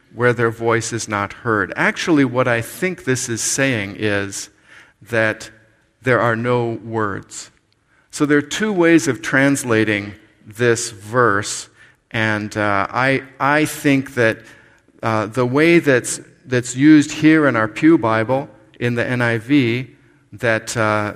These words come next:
there, there's no place where their voice is not heard. It's easier to understand. It's a smoother translation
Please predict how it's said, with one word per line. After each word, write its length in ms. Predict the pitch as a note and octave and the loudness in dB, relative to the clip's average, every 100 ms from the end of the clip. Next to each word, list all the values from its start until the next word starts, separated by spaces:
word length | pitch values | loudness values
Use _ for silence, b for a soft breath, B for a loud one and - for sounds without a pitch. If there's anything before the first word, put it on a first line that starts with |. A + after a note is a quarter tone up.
| - | -12
there, 720 | A2 G#2+ C3 B2 B2 A2+ B B B B | -12 -2 2 4 2 -2 B B B B
there's 280 | A#2+ B2 B2 | -2 -2 0
no 180 | C#3 C#3+ | 0 0
place 440 | C#3+ D3 C3+ C3+ | 0 2 2 2
where 120 | B2 | -2
their 160 | A#2 A2+ | 0 0
voice 420 | A2 A#2+ A#2+ A#2+ | 0 -2 -2 -4
is 100 | A2+ | -8
not 240 | A2 G#2 - | -6 -6 -4
heard. 360 | B2 A2 G2+ - | -4 -4 -4 2
It's 200 | E3+ - - | 2 2 -8
easier 760 | G3+ A3 A3 F3 D3+ C#3+ C#3 B B B B | -4 -2 -2 0 2 2 -2 B B B B
to 120 | - | -2
understand. 600 | C#3+ C#3 B2+ - C3 A#2 A2+ | 0 0 -2 -4 -2 -2 -2
It's 140 | A#2+ | -2
a 80 | D3+ | -4
smoother 640 | - E3 E3 E3 D#3 B2 | -4 -2 2 2 2 -2
translation 960 | - A#2+ G#2+ G#2+ G#2+ A2 G#2+ G#2 F2 | -4 -4 -4 -6 -4 -4 -4 -10 -14